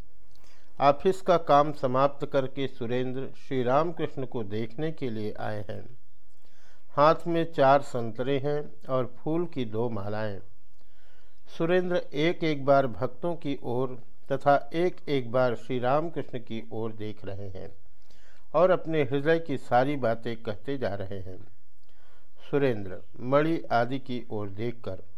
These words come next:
"ऑफिस का कुल काम समाप्त करके आया,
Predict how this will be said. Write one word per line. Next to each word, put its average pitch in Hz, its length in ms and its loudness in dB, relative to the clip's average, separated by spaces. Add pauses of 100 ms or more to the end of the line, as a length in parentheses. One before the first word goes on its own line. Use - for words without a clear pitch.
(540)
"ऑफिस 143 420 4
का 196 180 6
कुल 165 300 0
काम 147 360 2
समाप्त 123 560 0
करके 135 420 0
आया, 123 480 0